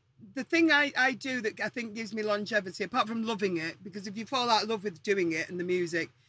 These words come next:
then it's a waste of time. Some people do well loving fame and money. That's not for me. The reason that I think I, I naturally do well, rather than, you can, you can carve a career and create one, but I do it without trying too hard on that side.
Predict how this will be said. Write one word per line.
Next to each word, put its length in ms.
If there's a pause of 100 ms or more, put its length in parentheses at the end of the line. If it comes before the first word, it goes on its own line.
(260)
then 140
it's 140
a 40
waste 240
of 80
time. 180
Some 200
people 260
do 180
well 320 (180)
loving 360
fame 320
and 100
money. 340 (360)
That's 220
not 180
for 80
me. 280 (300)
The 120
reason 640
that 220 (1120)
I 60
think 320
I, 200
I 100
naturally 500
do 200
well, 260 (140)
rather 280
than, 180
you 180
can, 380
you 80
can 180
carve 280
a 40
career 320
and 120
create 380
one, 240 (420)
but 120 (280)
I 180
do 160
it 60
without 300
trying 360
too 220
hard 220
on 140
that 180
side. 500